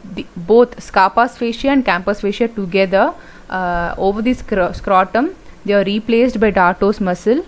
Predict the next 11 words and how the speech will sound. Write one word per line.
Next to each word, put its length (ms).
and, 440
uh, 120
the 200
Scarpa's 600
fascia 480
continues 460
with 100
the 60
perineum 640
here, 260
with 160